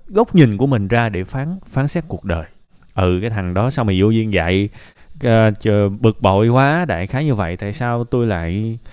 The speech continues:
ờ, xui xẻo như thế này, tôi gặp một cái người A B C gì đó, kiểu như vậy. Và chúng ta không tìm thấy lối thoát. Nhưng, nhưng, nhưng, nhưng, nhưng, nếu thay đổi góc nhìn thì cuộc sống nó khác. Bây giờ thử thoát khỏi cái, cái hồn của mình, giả, giả dụ như vậy, thoát khỏi cái hồn của mình,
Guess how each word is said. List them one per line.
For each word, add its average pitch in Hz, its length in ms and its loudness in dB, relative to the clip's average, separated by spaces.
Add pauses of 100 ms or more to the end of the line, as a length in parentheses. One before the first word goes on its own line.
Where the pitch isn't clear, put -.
(280)
ờ, 107 420 0
xui 143 300 8
xẻo 104 260 2
như 135 140 2
thế 139 120 2
này, 101 200 2
tôi 117 120 0
gặp 104 80 0
một 95 140 -4
cái 123 100 -6
người 95 340 0 (260)
A 113 140 -2
B 120 80 2
C 120 160 0
gì 120 320 -2
đó, 101 180 -4
kiểu 90 160 -4
như 131 140 -2
vậy. 85 140 -4 (500)
Và 101 140 2
chúng 127 160 -2
ta 127 100 -6
không 113 220 -8
tìm 85 160 -8
thấy 95 100 -6
lối 127 180 -2
thoát. 139 260 -8 (340)
Nhưng, 175 180 8 (560)
nhưng, 170 260 8
nhưng, 165 240 4
nhưng, 165 220 6
nhưng, 170 220 4 (140)
nếu 139 160 -2
thay 139 180 0
đổi 95 140 4
góc 135 140 -4
nhìn 90 360 -2 (100)
thì 101 280 2 (140)
cuộc - 180 -10
sống 117 140 -10
nó 135 80 -6
khác. - 260 -6 (120)
Bây 113 160 -4
giờ 104 100 -2
thử 90 340 -6 (360)
thoát 185 180 4
khỏi 113 320 -2
cái, 151 240 2 (420)
cái 151 120 0
hồn 104 300 4
của 104 80 -6
mình, 107 240 -2
giả, 92 340 -2
giả 107 180 -2
dụ 110 200 2
như 107 120 0
vậy, 87 180 -4
thoát 156 200 -4
khỏi 98 220 -4
cái 135 80 -6
hồn 95 280 -2
của 101 80 -8
mình, 113 200 -4